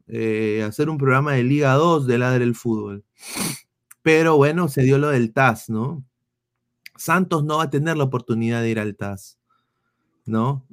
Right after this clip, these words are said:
Eh, a ver, más comentarios.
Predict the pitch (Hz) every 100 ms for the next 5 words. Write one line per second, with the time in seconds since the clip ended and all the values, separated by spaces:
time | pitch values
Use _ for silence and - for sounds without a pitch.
0 | - 117 120 117 117 117 117 107 131 156
1 | 147 131 151 143 170 139 127 156 143 127
2 | 120 113